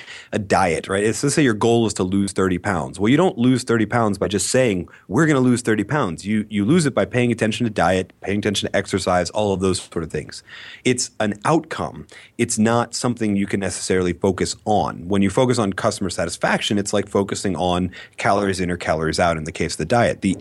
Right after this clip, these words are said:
the result of that focus is customer loyalty, but you have to focus on it. And we've, I think a lot of us have probably worked for an organization at some time, maybe even just when we were working like retail as a teenager or whatever,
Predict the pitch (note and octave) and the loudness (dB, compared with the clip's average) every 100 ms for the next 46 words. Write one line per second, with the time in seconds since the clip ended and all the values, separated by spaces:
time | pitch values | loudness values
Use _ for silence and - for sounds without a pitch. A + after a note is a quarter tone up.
0 | - F#2 F#2 F2+ D#2 D#2 A#2 G3 - F2+ | -6 -2 0 2 0 2 2 2 0 -2
1 | F#2 - - D#2+ D#2+ D2 - - A#2 F#2 | -2 -4 -4 -4 -2 -4 -2 0 2 2
2 | C#2 - - - - _ - B2+ - E2+ | -4 -12 -16 -20 -20 _ -4 -4 -2 -2
3 | F2+ G2 D#2+ - - - - - - G2 | 0 0 -2 -10 -14 -14 -16 -10 -4 -2
4 | G#2 C3+ B2 G#2+ A2+ G2+ G2 F#2 F#2+ G#2 | 0 0 0 0 0 0 -2 -2 0 -2
5 | C#2+ G2 A#2 B2 B2 B2+ F3+ A#2 A2 B2 | -2 0 2 2 2 2 4 4 4 2
6 | F#2+ F#2 - A#2 A#2+ F#2+ F#2 G#2+ - G2 | 0 -4 -4 -2 0 0 0 0 -2 -2
7 | F#2+ F#2 E2+ G2 G2 - E2+ - F#2+ F#2+ | 0 0 0 2 2 0 -4 -2 0 0
8 | G2+ G2 E2 G2+ C3+ A#2 G#2 G2+ F#2+ F2+ | 0 2 2 2 4 2 2 2 0 0
9 | F#2+ F2+ F2+ F2 E2+ F2 F2+ E2+ D#2+ E2+ | 0 2 4 4 4 2 0 -2 -2 0
10 | F#2 F#2+ - F2+ E2+ D#2+ F2 E2 D#2+ - | 2 2 2 2 2 2 0 0 -4 -6
11 | - A2+ F#2+ E2+ E2 D#2 D#2 E2 A2+ C#3 | -2 2 2 2 0 0 -2 0 0 2
12 | E2 | 0